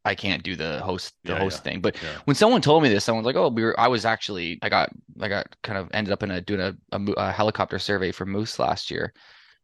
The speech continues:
Speaker 1: which was great 'cause it turned into seeing sheep and caribou
Speaker 2: Yeah.
Speaker 1: and wolves and moose and everything. And someone said, "Oh, yeah, like, that unit right there." I had just moved here not long ago, and so the people were,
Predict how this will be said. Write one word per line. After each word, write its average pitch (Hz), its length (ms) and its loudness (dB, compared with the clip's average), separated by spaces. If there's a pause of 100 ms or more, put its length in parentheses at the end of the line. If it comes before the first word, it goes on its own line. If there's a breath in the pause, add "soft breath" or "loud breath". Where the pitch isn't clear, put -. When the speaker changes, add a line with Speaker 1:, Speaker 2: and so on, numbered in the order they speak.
(160)
Speaker 1:
which 101 240 2
was 101 140 -2
great 120 320 4
'cause 98 100 -2
it 101 80 -4
turned 98 240 -2
into 92 640 -2 (220)
seeing 92 680 -4
sheep 101 400 0
and - 120 -2
caribou 98 340 4
Speaker 2:
Yeah. 101 60 0
Speaker 1:
and 92 100 -4
wolves 98 460 2
and 98 100 -6
moose 95 180 -2
and 98 80 -2
everything. 104 300 4 (280 loud breath)
And 110 60 -2
someone 113 240 6
said, 139 140 4
"Oh, 165 40 8
yeah, 190 180 8
like, 127 160 6
that 127 180 4
unit 117 220 0
right 104 240 0
there." 104 480 2
I - 100 -2
had 110 140 -2
just 98 180 -6
moved 104 580 -8 (260)
here 98 220 -4
not 90 220 0
long 104 240 2
ago, 92 360 -6
and - 180 -16
so 104 100 -8
the 90 100 -12
people 101 260 -4
were, 95 100 -4